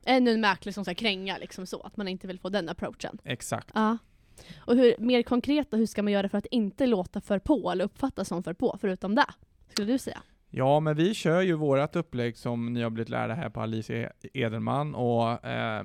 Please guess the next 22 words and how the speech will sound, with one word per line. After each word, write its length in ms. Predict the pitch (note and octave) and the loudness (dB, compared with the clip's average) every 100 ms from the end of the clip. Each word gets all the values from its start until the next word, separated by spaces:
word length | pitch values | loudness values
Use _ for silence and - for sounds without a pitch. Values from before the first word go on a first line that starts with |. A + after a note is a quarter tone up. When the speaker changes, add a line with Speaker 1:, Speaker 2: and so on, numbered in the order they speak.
| - | -12
Speaker 2:
det, 460 | - A#2 B2+ D3 C#3+ - _ - | -18 -4 0 0 -2 -8 _ 4
följer 300 | F3+ G3+ C#3+ | 4 4 0
man 200 | B2+ A#2 | -2 0
det 200 | A2+ A2 | -2 -4
så 160 | - | -6
blir 260 | A#2 C3 D#3+ | -2 -2 0
det 80 | F3 | -4
inte 200 | D3+ A#2+ | -6 -12
för 540 | - A#2 G#2+ G#2+ B2 | -6 -4 -2 -6 -10
snabbt. 600 | - B2 G2+ - - - _ - _ _ | -10 -8 -8 -12 -20 -20 _ -20 _ _
Eh, 300 | B2 A2+ A2+ | -4 -2 0
om 100 | A#2 | 0
vi 100 | A#2 | -2
ska 180 | A2+ B2+ | -2 -2
gå 140 | A#2 | 0
in 180 | A#2+ A2 | -2 -2
på 180 | G#2 A2+ | -4 -4
till 140 | A2 | -4
exempel 500 | G#2+ - G#2+ G#2 A2 | -4 -4 -6 -6 -6
då, 320 | G#2+ G2+ G2+ - | -6 -6 -6 -8
ja 100 | A#2 | -6
men, 400 | A2+ G#2 G#2+ | -4 -6 -10